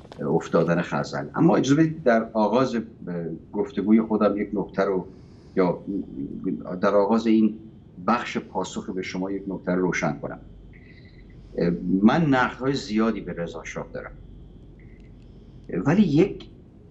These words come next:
لحظه هم درنگ نمی‌کنم در این مورد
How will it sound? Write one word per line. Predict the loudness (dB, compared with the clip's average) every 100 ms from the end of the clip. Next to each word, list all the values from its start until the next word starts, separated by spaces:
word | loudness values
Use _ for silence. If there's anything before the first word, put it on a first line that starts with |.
| -8
لحظه | -2 -2 -2 -4 0
هم | 2 4
درنگ | 2 2 0 0 0
نمی‌کنم | 0 -2 -8 -8
در | -10
این | -12 -12
مورد | -14 -18